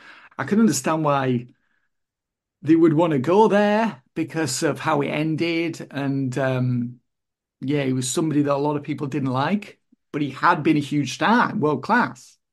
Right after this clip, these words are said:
you know, after the Freebirds left. Uh, Adams and Gino Hernandez, who's somebody that,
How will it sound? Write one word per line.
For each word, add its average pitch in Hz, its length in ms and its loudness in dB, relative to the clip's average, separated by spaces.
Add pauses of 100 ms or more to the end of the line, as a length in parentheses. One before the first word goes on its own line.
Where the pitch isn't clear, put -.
you 131 120 -4
know, 131 60 -4
after 127 180 -8
the 135 100 -2
Freebirds 151 560 2
left. 190 400 0 (800)
Uh, 139 460 -2
Adams 151 440 0
and 139 100 -2
Gino 170 600 0
Hernandez, 151 600 -2
who's 131 260 -4
somebody 139 360 -2
that, 131 240 -6